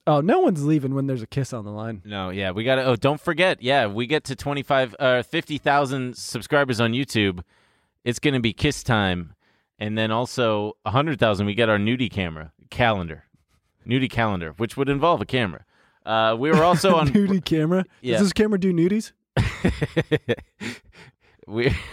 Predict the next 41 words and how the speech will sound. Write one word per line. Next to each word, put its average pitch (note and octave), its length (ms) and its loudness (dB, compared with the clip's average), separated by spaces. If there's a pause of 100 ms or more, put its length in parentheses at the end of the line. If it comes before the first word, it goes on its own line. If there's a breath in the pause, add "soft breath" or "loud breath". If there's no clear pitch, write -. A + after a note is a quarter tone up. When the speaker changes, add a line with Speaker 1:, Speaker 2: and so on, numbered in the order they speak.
(100)
Speaker 2:
<laughs> A#2 240 0 (300 loud breath)
we B2 180 2
were C3+ 140 4
also C#3+ 340 2
on B2 220 2
Brooke C3 240 0
and A2+ 100 -4
Connor's C#3+ 500 0
podcast G2+ 640 0
Speaker 1:
Oh, F#3 60 4
you F#3+ 200 2
Speaker 2:
yesterday. F#2 120 -2
Speaker 1:
gotta F#3+ 300 2
go B2+ 160 -2
check C3 260 -6
out B2+ 220 -4
that. A3 320 0
Speaker 2:
Go C3 120 0
check - 280 -4
that C#3 180 2
out. G2+ 240 2
It A#2 40 -2
was G2 140 -4
very G2 220 0
fun. G2+ 380 -6 (160)
Uh, G#2+ 480 2
and B2 160 0
yeah, D3 180 4
go D3 160 4
on F3 120 2
to D#3 80 0
T F3+ 260 -4
M E3+ 100 -2
G D3+ 140 -4
studios E3 480 0
dot C3+ 180 2
T C#3 200 -2
V C3 420 0 (280 soft breath)
and A2+ 760 0 (100)
sign D3+ 400 0
up G3+ 240 0